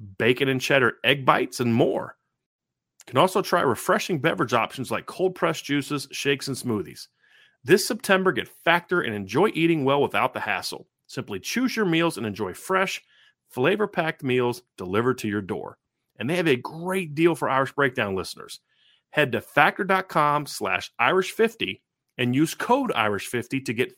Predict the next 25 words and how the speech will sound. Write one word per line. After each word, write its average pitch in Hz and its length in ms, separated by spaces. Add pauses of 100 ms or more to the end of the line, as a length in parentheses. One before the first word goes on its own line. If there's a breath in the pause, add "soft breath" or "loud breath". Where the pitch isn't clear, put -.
fifty 226 360
percent 196 420
off. 190 400 (460)
That's 127 260
code 120 260
Irish 170 380
fifty 196 400
at 107 160
factor 185 560
meals 170 300
dot 147 240
com 139 380 (140)
forward 185 320
slash 131 480 (160)
Irish 135 480
fifty 135 360
to 123 180
get 92 260
fifty 151 300
percent 117 460
off. 85 260 (420)
Try 175 280
it - 260
and 131 160
enjoy. 117 380